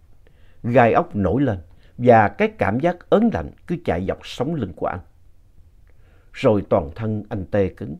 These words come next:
không thể nhúc nhích được. Rồi có nhiều khuôn mặt loang lổ mảnh đạn, tóc rũ rượi bết đầy máu, bê bết đầy máu, kề sát vào mặt anh.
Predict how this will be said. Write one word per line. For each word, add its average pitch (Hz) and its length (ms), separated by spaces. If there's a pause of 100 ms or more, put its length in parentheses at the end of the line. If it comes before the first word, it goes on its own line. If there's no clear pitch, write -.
không 185 320
thể 85 160
nhúc 117 220
nhích 151 220
được. - 220 (840)
Rồi 123 300
có 220 80
nhiều 131 260
khuôn 196 240
mặt - 220
loang 180 240
lổ 98 160
mảnh 123 280
đạn, 80 240 (640)
tóc 220 260
rũ 98 300
rượi 92 240
bết 160 400
đầy 92 200
máu, 95 340 (520)
bê 127 260
bết 139 280
đầy 80 160
máu, 90 320 (460)
kề 104 240
sát 156 320
vào 71 120
mặt 80 140 (120)
anh. 90 160